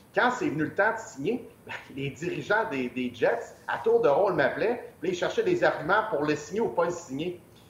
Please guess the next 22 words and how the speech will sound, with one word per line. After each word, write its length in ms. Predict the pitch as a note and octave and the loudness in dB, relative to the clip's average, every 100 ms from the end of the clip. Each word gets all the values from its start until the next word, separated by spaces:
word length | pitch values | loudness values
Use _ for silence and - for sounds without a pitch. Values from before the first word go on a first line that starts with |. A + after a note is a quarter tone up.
| - - | -20 -6
Euh, 200 | A2 A2 A2+ | -2 0 -2
ils 80 | A#2+ | -6
me 40 | |
disaient, « 180 | A2+ F3+ | -2 2
Ah, 240 | F3 F#3+ F#3 | 4 4 2
ben, 100 | F3 | 0
tu 60 | - | 0
sais, 260 | F#3+ G#3 | 0 2
euh, 160 | D#3 C3 | 2 2
je 80 | - | -2
trouve 240 | F3 F#3+ | -6 -6
qu'il 260 | - E3 E3 | -2 -2 -2
progresse 400 | D3 C#3+ C#3+ C#3 | -2 0 0 -2
pas 100 | F3+ | -2
autant 340 | E3 C#3+ D3+ E3 | -2 0 -2 -2
qu'on 160 | C#3 C3 A2 | -4 -4 -6
voulait. » 360 | A#2+ C#3 F#3 - | -2 0 0 -2
Puis 80 | C3 | -6
là, 60 | |
je, 80 | B2 - C#3 | -8 -12 -12
tu 80 | C3 | -12
sais, 120 | - | -12